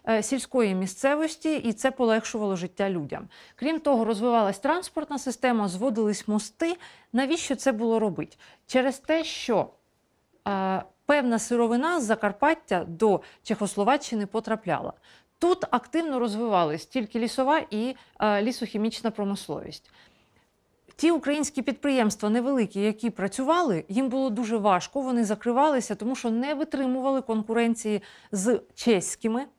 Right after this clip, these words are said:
насамперед, які, е, розвивалися активно, були, е, непогано устатковані і, в принципі, дуже конкурентно спроможні, е, і в масштабах, е, Східної Європи в тому числі.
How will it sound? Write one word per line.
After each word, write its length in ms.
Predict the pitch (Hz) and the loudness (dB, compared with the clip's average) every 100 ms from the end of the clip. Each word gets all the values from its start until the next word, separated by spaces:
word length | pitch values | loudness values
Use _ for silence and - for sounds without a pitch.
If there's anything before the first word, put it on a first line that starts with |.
| _ _ | _ _
насамперед, 640 | 240 233 269 269 269 269 269 - - | -2 2 2 2 0 0 -4 -20 -6
які, 580 | 208 220 - 269 311 320 | 0 0 0 -4 -2 -2
е, 240 | 294 - - 214 202 196 175 175 175 | -2 -2 0 0 0 -4 -8 -10 -2
розвивалися 680 | 220 220 254 240 214 - 202 | 0 2 4 4 2 0 -4
активно, 440 | - 320 330 262 | -4 -4 -4 -4
були, 380 | 196 226 240 226 - - | -2 0 0 0 -4 -8
е, 120 | 208 208 | 0 2
непогано 680 | 220 240 214 220 196 185 | 2 2 2 0 0 -2
устатковані 1000 | - 208 - - - 330 285 254 233 214 | -2 -4 -4 -2 2 4 4 2 2 2
і, 680 | 208 208 247 262 254 233 202 | -2 -4 -4 -4 -2 -2 0
в 120 | 180 | -2
принципі, 760 | - 254 302 - 214 220 208 180 | -2 -4 -2 -4 -6 -2 -2 -2
дуже 300 | 165 240 269 | -4 -2 -2
конкурентно 600 | 262 220 214 226 233 214 | 2 2 4 2 2 0
спроможні, 680 | 202 - 208 240 226 226 208 - - - | -2 -2 0 0 0 0 -2 -4 -18 -4
е, 180 | 185 180 | -2 0
і 100 | - | 0
в 120 | 220 202 | 0 2
масштабах, 560 | 208 - 220 196 - | 0 2 2 2 0
е, 160 | 202 185 | -4 -4
Східної 420 | - 220 202 196 | -4 -6 -4 -2
Європи 340 | 196 226 233 | 0 0 -2
в 60 | 196 | -4
тому 260 | 214 202 202 | -4 -4 -4
числі. 400 | 214 - 143 | -8 -10 -12